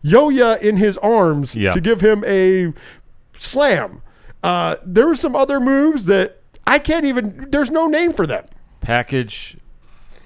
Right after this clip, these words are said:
Speaker 2: pile driver,
Speaker 1: Bomb,
Speaker 2: Bomb.
Speaker 1: driver, some, I don't know what you wanna call it. It's just, it's amazing.
Speaker 2: Mercer is on a whole other level right now, and holy shit, this
Speaker 1: Well,
Speaker 2: match.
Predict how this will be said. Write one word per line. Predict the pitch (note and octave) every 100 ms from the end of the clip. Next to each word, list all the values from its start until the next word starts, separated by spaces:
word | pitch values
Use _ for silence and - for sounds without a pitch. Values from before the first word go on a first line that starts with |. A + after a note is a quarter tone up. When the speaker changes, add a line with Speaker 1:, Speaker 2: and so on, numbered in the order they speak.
| -
Speaker 2:
pile | - A#2+ A#2+ A#2
driver, | F#2+ A#2 A2+ G#2 A2 A2 G#2+ G2+ - - - - -
Speaker 1:
Bomb, | C3+ D#3+ F3 E3 E3 E3 D#3+ D3+
Speaker 2:
Bomb. | C#3 G#2+ G2+ F#2
Speaker 1:
driver, | A2 C#3+ E3 D#3+ D#3+ D#3+ D#3+
some, | - F3 -
I | - A3
don't | G#3
know | G#3+
what | G#3 A3+
you | E3+
wanna | D3+ C#3 B2+
call | C3 A2
it. | E3
It's | D#3 D#3+
just, | D3+ G3+ - - -
it's | F#3+ -
amazing. | D3+ D3+ C3 B2+
Speaker 2:
Mercer | C3+ C#3+ C3+ D3+ C3
is | B2+ A2+
on | A#2
a | A2
whole | G2 B2 B2+ B2+ A#2
other | G#2+ G#2
level | G2 G#2 G2+ G2+
right | F#2 F#2 F#2+
now, | F#2 F#2 F#2 C#2+
and | F#2+ F#2+ F#2+ F2+
holy | E2+ F2+ C3 C3 G#2+ A2+ A#2
shit, | - - - A2+ D2+ - - - - - - - - - -
this | G#2 G3
Speaker 1:
Well, |
Speaker 2:
match. | G2+ E2+ C#2 -